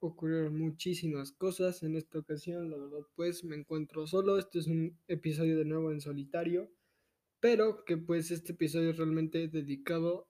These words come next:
hacia todas las mujeres que realmente se merecen, pero se merecen demasiado y demasiado respeto y, sobre todo, muchísimo aprecio y más, más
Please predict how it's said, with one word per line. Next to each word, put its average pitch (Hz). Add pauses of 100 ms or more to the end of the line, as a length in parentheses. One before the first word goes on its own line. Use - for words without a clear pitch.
hacia 156
todas 175
las 170
mujeres 165 (100)
que 156 (320)
realmente 165
se 165
merecen, 156 (100)
pero 139
se 147
merecen 151
demasiado 165
y 165
demasiado 151
respeto 165 (680)
y, 170
sobre 156
todo, 165
muchísimo 165 (440)
aprecio 156
y 151
más, 151 (1120)
más 170